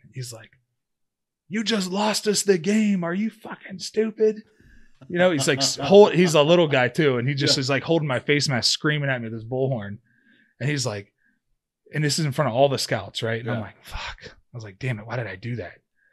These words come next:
Speaker 1: And he's like, "Go over there." He's like, "Go over to that, go over there and run gassers until I tell you to stop."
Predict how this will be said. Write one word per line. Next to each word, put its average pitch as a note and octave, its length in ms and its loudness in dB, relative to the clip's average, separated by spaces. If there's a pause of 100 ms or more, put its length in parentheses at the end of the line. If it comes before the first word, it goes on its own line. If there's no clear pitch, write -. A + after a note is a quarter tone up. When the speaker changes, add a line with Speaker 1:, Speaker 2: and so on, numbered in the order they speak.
(220)
Speaker 1:
And A#2 100 -4
he's B2 140 -4
like, F#2+ 280 -12 (460)
"Go G#3 200 6
over F3 120 4
there." D3+ 400 4
He's B2+ 140 -6
like, A2 100 -4
"Go E3 140 6
over F3+ 180 4
to E3 80 0
that, C#3+ 240 2
go F3 140 4
over F3 100 4
there E3 140 8
and B2+ 100 0
run C#3+ 180 2
gassers A#2+ 460 0
until B2+ 200 -4
I B2 60 -2
tell C#3 140 -2
you A2 60 -4
to G2 40 -10
stop." - 480 -6